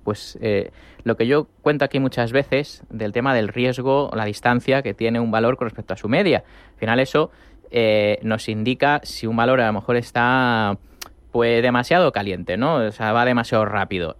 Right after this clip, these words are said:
En el caso de Ondas, yo creo que le pasaba eso. Ahora el riesgo, la distancia con esa media, ya es del veintiuno por ciento. Es decir, veníamos de treinta, cuarenta por ciento, que eso es una distancia muy alta. Es decir, la probabilidad de que un valor revierta su media, es la famosa reversión a la media estadística,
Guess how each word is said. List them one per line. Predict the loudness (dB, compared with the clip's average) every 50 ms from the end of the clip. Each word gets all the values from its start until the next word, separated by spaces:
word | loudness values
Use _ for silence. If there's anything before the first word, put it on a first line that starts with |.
| -8
En | -8 -4
el | -4
caso | -2 0 2
de | 4 4
Ondas, | 4 2 2 0 0 0
yo | 0
creo | 0 -2 -2
que | -2 0
le | 0 0
pasaba | -2 -2 -2 0 0 2 2 0
eso. | -2 -6 -10 -14 -16 -18 -20 -18 -10
Ahora | -4 -2 0 0 0
el | 0 0
riesgo, | 0 0 0 0 0 0 -2 -2 -2 -2
la | -6
distancia | -6 -6 -2 -2 -2 -2 0 -2 -4
con | -4 -4
esa | -6 -6 -6 -4
media, | -2 0 0 2 0 0 0 -4 -8 -14 -8
ya | -6 -4
es | -4 -2
del | -2 0
veintiuno | 0 0 0 0 -2 -2
por | 0 -2 -2
ciento. | -2 -2 -4 -4 -4 -8
Es | -12 -12
decir, | -12 -10
veníamos | -10 -10 -8 -6 -2 0 2 2 2
de | 0 0
treinta, | 0 0 0 2 2 2 2 0 0
cuarenta | 0 -2 -2 -2 0 0 -2
por | -2 -2 -4
ciento, | -4 -2 -2 -2 -2 -2 -4 -14 -20 -20 -20 -20 -20 -8 -2
que | 0 0 0
eso | 2 2 2 2 2 2
es | 2 0 0 0 -4 -10 -20 -20 _ -6
una | -2 -2 0
distancia | 0 0 -2 -4 -2 0 0 0
muy | 2 2 2 2
alta. | 2 0 -2 -4 -8 -12 -12
Es | _
decir, | _ -4 -2 -2
la | -2 0
probabilidad | 2 2 2 2 2 2 2 2
de | 0 0
que | 0 -2 -2 -2
un | -2 -4 -2
valor | 0 2 2 0 0 -2 -10 -20 -18 -12 -6
revierta | -2 0 2 2 2 2 2 0 -4
su | -2 -2 0
media, | 0 2 2 2 0 -2 -6 -12
es | -12 -10
la | -12 -10
famosa | -8 -6 -6 -4 -2 0
reversión | 0 0 0 2 0 0
a |
la | 0 2
media | 2 2 2 2 2 0
estadística, | -2 -2 -4 -4 -4 -4 -6 -6 -2 0 0 0 0